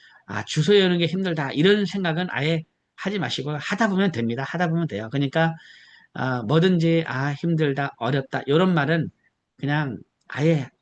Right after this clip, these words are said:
하지 말고 그냥 말씀 사랑하는 마음으로 열심히 그냥 외우시면 됩니다. 그래서 항상 이 성경에 대해서는 늘 우리는 긍정적인 마음, 좋은 말, 예, 이렇게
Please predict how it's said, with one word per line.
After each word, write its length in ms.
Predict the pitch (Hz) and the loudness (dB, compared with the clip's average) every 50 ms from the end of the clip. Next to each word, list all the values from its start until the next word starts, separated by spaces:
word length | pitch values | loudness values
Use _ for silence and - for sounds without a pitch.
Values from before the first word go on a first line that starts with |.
| _ _ _ | _ _ _
하지 240 | - - 156 185 190 | -10 -8 -6 -6 -4
말고 480 | 160 113 107 104 - 170 170 139 - _ _ _ _ _ _ _ _ _ _ | -4 -4 -6 -4 -4 -4 -4 -4 -6 _ _ _ _ _ _ _ _ _ _
그냥 520 | _ - 160 180 185 190 185 180 165 160 160 - _ _ _ _ _ _ _ _ _ _ _ _ _ | _ 0 2 4 4 4 2 0 -2 -4 -8 -12 _ _ _ _ _ _ _ _ _ _ _ _ _
말씀 300 | - 127 135 135 185 180 | -6 -6 -6 -4 -6 -4
사랑하는 420 | 160 175 180 180 170 170 170 170 165 | -2 0 0 0 0 0 0 0 0
마음으로 300 | 160 143 143 139 131 135 | 0 0 -2 -4 -6 -8
열심히 400 | - - - 196 - - 196 175 | -6 -6 -2 -2 0 0 2 2
그냥 320 | 151 139 143 147 156 151 - | 2 2 2 0 0 -4 -4
외우시면 460 | - 113 131 143 135 - 151 175 185 | -2 0 2 2 2 0 -2 -4 -4
됩니다. 380 | 156 110 98 98 95 107 117 - _ _ _ _ _ _ _ _ _ | -4 -4 -6 -6 -6 -8 -12 -14 _ _ _ _ _ _ _ _ _
그래서 200 | - 139 127 127 | -6 -6 -6 -4
항상 540 | 127 - - 175 185 180 185 170 160 151 131 | -8 -8 -2 0 0 2 2 2 2 2 2
이 160 | 135 135 131 | 2 0 0
성경에 460 | 131 - 196 196 185 190 175 170 160 | 0 0 -2 2 2 2 2 2 2
대해서는 460 | 139 135 123 135 131 147 170 156 113 - _ _ - - - - - - _ | 0 0 -2 -2 -2 0 0 -2 -2 -6 _ _ -20 -20 -20 -20 -20 -20 _
늘 240 | - 139 160 180 180 | 0 2 4 4 4
우리는 300 | 156 143 147 135 139 139 139 | 2 2 0 -2 -2 -4 -4
긍정적인 680 | - 160 160 165 160 156 156 139 135 117 120 110 104 | 0 4 4 6 6 4 2 2 -2 -4 -6 -6 -8
마음, 340 | 101 95 95 101 131 180 214 - _ _ - _ - - _ _ _ | -8 -8 -6 -4 -4 -4 -4 -6 _ _ -20 _ -20 -20 _ _ _
좋은 400 | - 131 135 147 160 170 165 143 | 0 2 4 6 6 6 6 4
말, 360 | 113 107 110 135 175 208 - _ _ _ _ _ _ _ _ _ - | 4 2 0 0 -2 -2 -6 _ _ _ _ _ _ _ _ _ -6
예, 280 | 117 117 117 107 98 98 - | -6 -4 -4 -4 -6 -6 -4
이렇게 460 | 120 127 120 120 - 110 107 104 | -4 -4 -4 -2 -4 -4 -4 -6